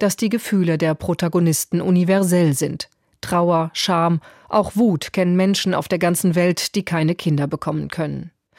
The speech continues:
Weil es so viele emotionale und thematische Anknüpfungspunkte auch für eine deutsche Leserin gibt, ist einem Bleib bei mir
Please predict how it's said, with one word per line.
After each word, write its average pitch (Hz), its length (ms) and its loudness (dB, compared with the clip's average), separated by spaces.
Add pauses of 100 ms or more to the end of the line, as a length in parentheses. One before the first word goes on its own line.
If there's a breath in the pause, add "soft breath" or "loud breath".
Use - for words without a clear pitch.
(300 loud breath)
Weil 202 240 2
es 208 180 0
so 240 140 2
viele 208 420 0
emotionale 190 840 2
und 156 200 0
thematische 170 680 0
Anknüpfungspunkte 196 1120 -2
auch 180 200 0
für 175 160 -2
eine 160 180 0
deutsche 185 380 0
Leserin 175 500 2
gibt, 185 320 -2 (340 loud breath)
ist - 220 -4
einem 190 400 0
Bleib 151 320 -2
bei 165 240 2
mir 175 260 2